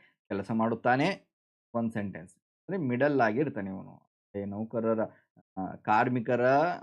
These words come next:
ಸಮಸ್ಯೆಗಳನ್ನ ವ್ಯವಸ್ಥಾಪಕರಿಗೆ ರವಾನಿಸುವುದು, ವ್ಯವಸ್ಥಾಪನೆಯ ಮಾಹಿತಿಗಳನ್ನ ರ-, ನೌಕರರಿಗೆ ರವಾನಿಸುವುದು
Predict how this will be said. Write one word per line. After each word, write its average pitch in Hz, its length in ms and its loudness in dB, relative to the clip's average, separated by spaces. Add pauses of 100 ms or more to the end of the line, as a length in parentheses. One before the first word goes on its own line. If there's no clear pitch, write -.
(120)
ಸಮಸ್ಯೆಗಳನ್ನ 123 800 -2 (200)
ವ್ಯವಸ್ಥಾಪಕರಿಗೆ 113 840 -4
ರವಾನಿಸುವುದು, 123 1000 -4
ವ್ಯವಸ್ಥಾಪನೆಯ 123 840 -2
ಮಾಹಿತಿಗಳನ್ನ 123 800 -2
ರ-, 107 240 -2
ನೌಕರರಿಗೆ 117 640 0
ರವಾನಿಸುವುದು 110 1000 -2